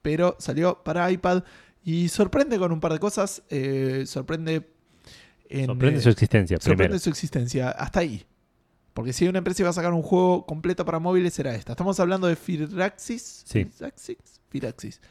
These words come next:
Speaker 1: Me estoy confundiendo con el joystick de la Play.
Speaker 2: Six Axis, claro.
Speaker 1: Exacto. El Civilization seis salió para iPad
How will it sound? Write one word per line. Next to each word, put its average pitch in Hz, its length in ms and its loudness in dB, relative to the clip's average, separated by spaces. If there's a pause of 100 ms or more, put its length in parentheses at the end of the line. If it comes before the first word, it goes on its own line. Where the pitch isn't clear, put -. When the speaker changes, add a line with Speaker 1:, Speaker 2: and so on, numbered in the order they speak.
(320)
Speaker 1:
Me - 60 -10
estoy 131 120 -4
confundiendo 139 380 -2
con 117 160 -2
el 110 200 -6
joystick 123 360 -2
de 101 140 -8
la 98 100 -8
Play. 95 380 -10 (140)
Speaker 2:
Six - 360 -4
Axis, - 440 -4
claro. 95 260 -4 (220)
Speaker 1:
Exacto. 110 460 -6 (280)
El 143 160 2
Civilization 180 500 2
seis 165 240 2
salió 127 380 -2
para 127 240 0
iPad 156 300 0